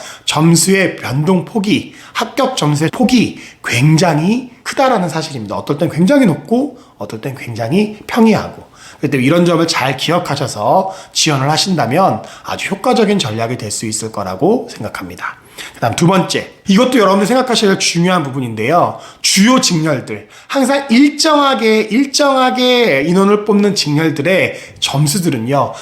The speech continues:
그렇게 크게 변동폭이 없습니다. 그리고 사람들이 선호하는, 굉장히 선호하는 직렬들의 점수폭은 크게 변동사항이 없습니다. 예를 들어서 국가직을 중심으로 본다면 일행은 평균 점수가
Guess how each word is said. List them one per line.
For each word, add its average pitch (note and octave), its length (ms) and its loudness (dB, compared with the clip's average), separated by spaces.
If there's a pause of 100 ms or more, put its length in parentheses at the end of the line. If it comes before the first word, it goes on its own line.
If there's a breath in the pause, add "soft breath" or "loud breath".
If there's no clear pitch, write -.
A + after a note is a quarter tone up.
(160 loud breath)
그렇게 - 220 -8
크게 C4+ 440 2
변동폭이 B2 640 -8
없습니다. G2+ 580 -6
그리고 D3+ 320 4 (240 loud breath)
사람들이 C4+ 440 0
선호하는, C4+ 600 2
굉장히 F#3 360 0
선호하는 C#4+ 600 2
직렬들의 F3 720 0 (240 loud breath)
점수폭은 G#3+ 840 0 (300 loud breath)
크게 - 800 -2
변동사항이 A#2+ 800 -8
없습니다. G#2+ 680 -4
예를 E3+ 220 2
들어서 C#3 600 0
국가직을 C#3+ 400 -2
중심으로 C#3 540 -2
본다면 A#2 720 -2 (480 loud breath)
일행은 G3+ 560 4 (300 loud breath)
평균 C#4+ 300 4
점수가 G#3 640 0